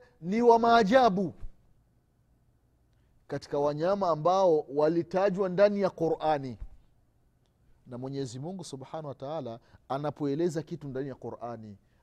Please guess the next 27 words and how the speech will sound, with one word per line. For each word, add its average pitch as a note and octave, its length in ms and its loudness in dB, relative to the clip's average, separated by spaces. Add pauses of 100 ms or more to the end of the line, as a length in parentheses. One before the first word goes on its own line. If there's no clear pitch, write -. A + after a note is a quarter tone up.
mwenye C3+ 260 -10
sikio E3+ 420 -12
nitakiwa C3 420 -10
asikilize. G#2+ 580 -14 (1200)
Tega A3+ 320 8
sikio G#3+ 360 2
lako, A3+ 260 6
sikiliza A3+ 460 0
vizuri. G3 480 -2 (200)
Kwa G#3 120 2
sababu A#3 300 2
gani C4+ 220 8
Mwenyezi A3+ 400 2
Mungu A#3 220 -2
Subhanahu G#3+ 360 -2
wa A3+ 80 2
Ta'ala A3 320 4 (260)
amemtaja, A#3 720 4
amemtaja A#3 760 4
huyu B3 260 4
mnyama A3 320 0
ndani G3+ 200 -2
ya F3 60 -6
Qur'ani? C#3+ 600 -6 (380)
Mwenyezi B2+ 320 -12
Mungu D3+ 120 -10
anasema, C#3+ 420 -12